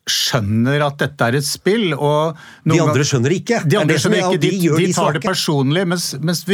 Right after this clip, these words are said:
Speaker 1: virker for Trump som at dette, ja, men dette er teater.
Speaker 2: Ja.
Speaker 1: Eh, så du, den som er med på leken må tåle steken,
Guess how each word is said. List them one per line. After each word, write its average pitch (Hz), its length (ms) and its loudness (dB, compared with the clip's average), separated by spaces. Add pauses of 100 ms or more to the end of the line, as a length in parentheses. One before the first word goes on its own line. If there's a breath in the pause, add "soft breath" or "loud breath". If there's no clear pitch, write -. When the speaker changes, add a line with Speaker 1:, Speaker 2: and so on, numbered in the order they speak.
(100)
Speaker 1:
virker 117 100 -4
for 175 100 -2
Trump 120 260 -2
som 160 160 -2
at 156 120 -2
dette, 160 280 -2 (160 loud breath)
ja, 170 60 2
men 180 100 2
dette 180 220 -2
er 143 80 2
teater. 139 680 0 (800)
Speaker 2:
Ja. 165 60 2 (280)
Speaker 1:
Eh, - 60 -2
så 143 120 -6
du, 170 560 -2
den 160 160 2
som 147 160 0
er 165 40 0
med 139 200 0
på 160 100 0
leken 127 280 -2
må 151 100 0
tåle 147 220 0
steken, 156 520 0